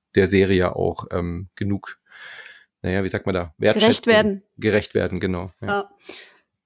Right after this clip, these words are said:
Speaker 2: Ja, ich würd mich auf jeden Fall anschließen. Ich hab den ja jetzt schon mehrmals gesehen, also so schlecht kann er dann nicht sein. <laughs> Ähm, aber ich mag halt einfach Monster und, und
Speaker 1: Mhm.
Speaker 2: ich steh total drauf, wenn die sich kloppen und wenn sich Menschen mit Monstern kloppen und so. Das ist halt schon super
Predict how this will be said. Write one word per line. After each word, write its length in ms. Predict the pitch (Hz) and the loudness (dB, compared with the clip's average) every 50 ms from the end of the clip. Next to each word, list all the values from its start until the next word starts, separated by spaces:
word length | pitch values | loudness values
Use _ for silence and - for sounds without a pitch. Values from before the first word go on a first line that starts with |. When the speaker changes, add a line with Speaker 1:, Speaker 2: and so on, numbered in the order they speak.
| _ _ - 285 | _ _ 0 2
Speaker 2:
Ja, 140 | 294 247 202 | 4 4 4
ich 160 | 208 - - | 2 0 -4
würd 140 | 240 - - | -4 -2 -2
mich 180 | 226 214 - | -4 -2 -2
auf 140 | - 202 - | -6 -2 0
jeden 140 | 226 214 190 | -2 -2 0
Fall 160 | - 214 180 | -2 -4 -2
anschließen. 680 | - 196 233 269 262 - - 262 262 269 269 - 302 277 | 0 2 2 2 2 0 -2 0 0 0 0 0 2 2
Ich 140 | 220 214 - | 2 2 2
hab 140 | 233 226 - | -2 0 2
den 140 | 269 247 | 2 4
ja 100 | 220 208 | 4 4
jetzt 160 | 202 196 - - | 2 0 0 0
schon 100 | 202 190 | 0 2
mehrmals 420 | 185 180 220 269 285 294 294 - | 2 4 6 6 4 4 2 2
gesehen, 340 | - 302 240 247 262 294 294 | 0 2 2 4 2 4 4
also 220 | 226 208 180 190 | 4 2 2 0
so 140 | 185 190 214 | 0 0 -2
schlecht 280 | 220 - 226 214 214 - | 0 0 0 -2 -2 -2
kann 160 | - 247 220 | 0 0 2
er 80 | 214 196 | 2 2
dann 160 | 190 185 190 | 2 2 2
nicht 160 | 185 190 - | 0 0 0
sein. 280 | - 190 180 190 254 320 381 403 - - - - | 0 0 2 4 4 2 2 0 -4 -8 2 2
<laughs> 220 | 381 311 - - 359 240 - - - - 175 - - - - - - 185 - | 2 4 4 2 2 0 -2 -4 -6 -4 -4 -6 -6 -8 -14 -16 -12 0 4
Ähm, 480 | 247 240 240 233 233 233 233 233 - - _ _ _ | 4 6 6 6 4 2 0 -2 -2 -6 _ _ _
aber 160 | - 214 233 | 2 4 4
ich 140 | 233 220 - | 4 2 4
mag 180 | - 190 240 - | 2 2 4 4
halt 120 | 285 208 - | 2 4 4
einfach 260 | 202 196 226 202 - | 2 0 0 -2 0
Monster 540 | 185 175 180 208 - - - 202 190 180 - | 2 2 2 2 2 2 2 4 4 4 2
und, 180 | 185 180 - | 0 -2 -2
und 140 | - 196 - | 0 0 0
Speaker 1:
Mhm. 60 | 208 190 | 0 0
Speaker 2:
ich 80 | 190 - | -2 0
steh 180 | - 214 196 | 2 2 2
total 400 | - 208 185 - 190 196 190 190 185 | 2 2 -2 0 0 2 2 2 4
drauf, 260 | - 185 180 180 - | 4 2 2 2 4
wenn 120 | 196 190 190 | 2 2 4
die 100 | 202 180 | 2 0
sich 180 | 185 170 - | 0 -4 -4
kloppen 400 | - - 180 151 - 202 185 175 | -2 -4 -4 -2 2 2 4 4
und 240 | 165 165 175 165 - | 6 4 2 2 4
wenn 140 | 190 175 175 | 2 2 2
sich 160 | 175 185 - | 2 0 0
Menschen 380 | - 175 175 180 - - 202 190 | 2 2 2 2 2 2 4 4
mit 240 | 185 180 180 - - | 4 4 2 2 2
Monstern 400 | 165 170 175 - - 180 170 175 | 0 0 2 2 2 2 2 2
kloppen 560 | - - 180 170 - _ 170 175 170 170 165 | 2 2 2 2 2 _ 2 2 2 2 2
und 160 | - 175 175 | 0 0 -2
so. 200 | - - 175 175 | 0 -2 -2 0
Das 200 | 170 185 - - | 0 -2 -4 -4
ist 300 | - - - - - - - | -6 -8 -8 -8 -8 -6 -4
halt 140 | 185 170 - | -4 -2 -2
schon 280 | - - 214 196 196 185 | 0 2 4 4 4 2
super 340 | 170 190 185 - 220 196 | 0 -2 0 0 0 -2